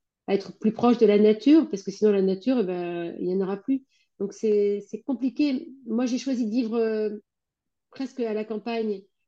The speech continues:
pour être proche de la nature. Et maintenant que je vis, euh, loin de la ville, la ville parfois m'effraie par cette espèce de, de frénésie, euh, oui, la frénésie de consommation, la frénésie de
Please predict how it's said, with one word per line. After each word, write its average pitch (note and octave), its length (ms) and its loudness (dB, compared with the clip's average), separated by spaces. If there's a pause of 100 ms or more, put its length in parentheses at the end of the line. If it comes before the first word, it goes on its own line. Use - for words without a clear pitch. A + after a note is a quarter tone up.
(100)
pour G#3+ 120 -4
être G#3 140 -2
proche B3+ 260 -2
de A3+ 80 2
la G3+ 120 0
nature. G3+ 460 -4 (720)
Et G#3 100 4
maintenant D4 460 6
que A3 80 -2
je A#3+ 60 4
vis, A3 400 2 (260)
euh, F#3+ 680 -2 (360)
loin G#3+ 400 2
de A#3+ 80 4
la A3 120 2
ville, B3 400 2 (920)
la G3+ 220 0
ville B3+ 280 2 (540)
parfois B3+ 300 -4
m'effraie B3 480 -2 (400)
par - 180 -14
cette - 260 -8
espèce G#3 340 -6
de, F3+ 500 -2 (840)
de F#3 80 -8
frénésie, G3+ 720 -4 (380)
euh, G3+ 200 -10
oui, A3 120 -4
la G#3+ 100 -2
frénésie G#3+ 460 2
de A3+ 60 -20
consommation, G#3 640 -2
la G3 160 -2
frénésie G3+ 480 -4
de - 60 -20